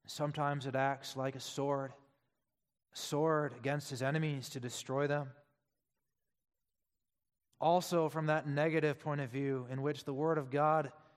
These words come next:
works a hardening on the reprobate, God's word never returns to him void.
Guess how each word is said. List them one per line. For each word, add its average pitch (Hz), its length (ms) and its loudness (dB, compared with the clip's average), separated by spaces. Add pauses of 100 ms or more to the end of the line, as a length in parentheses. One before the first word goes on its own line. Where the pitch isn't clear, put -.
(180)
works 151 300 0
a - 40 -2
hardening 160 720 2 (760)
on 143 120 0
the 139 80 0
reprobate, 143 640 2
God's 151 260 2
word 165 180 4
never 180 240 6
returns 190 520 0
to 160 80 -2
him 156 280 0 (360)
void. 135 420 0